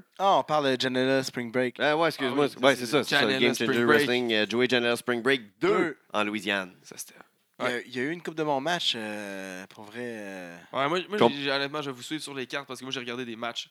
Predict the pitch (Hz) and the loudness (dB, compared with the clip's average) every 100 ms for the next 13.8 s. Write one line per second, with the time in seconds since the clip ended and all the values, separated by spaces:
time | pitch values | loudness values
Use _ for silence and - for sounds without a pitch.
0 | - 101 123 139 143 131 120 123 123 127 | -14 0 4 4 4 2 2 2 2 4
1 | 127 135 151 117 175 110 107 104 139 120 | 4 4 2 0 2 2 2 2 0 -4
2 | 113 113 - _ _ _ _ _ - 127 | -8 -16 -20 _ _ _ _ _ -2 -2
3 | 120 151 143 156 160 180 202 180 139 175 | 2 2 2 2 -2 0 2 2 0 0
4 | 175 117 _ - 107 127 117 - 113 - | -2 -2 _ -10 0 2 4 4 2 2
5 | 117 127 - - 113 98 104 123 139 147 | 0 0 0 0 2 2 4 2 2 -6
6 | - 175 - - _ 120 110 113 120 139 | -6 -4 -4 -10 _ -4 -2 4 4 4
7 | - 151 143 _ _ _ - 127 - 143 | 2 0 0 _ _ _ -10 -6 -2 -2
8 | 120 123 135 107 113 95 87 113 117 117 | -2 -6 0 6 6 4 -4 -4 -4 -6
9 | 110 117 104 110 101 87 120 120 - 117 | -6 0 4 4 2 -2 -8 -10 -10 -12
10 | - 107 - 117 104 - - 92 90 113 | -12 -14 -14 -14 -18 -16 -12 -12 -12 -16
11 | 107 104 110 110 110 127 127 123 131 117 | -16 -18 -14 -6 -2 0 0 2 2 0
12 | 117 - 156 135 117 123 113 131 120 - | -2 -2 0 -2 -4 -6 -6 -4 -6 -4
13 | 127 127 127 131 113 110 107 | -6 -6 -10 -12 -14 -16 -20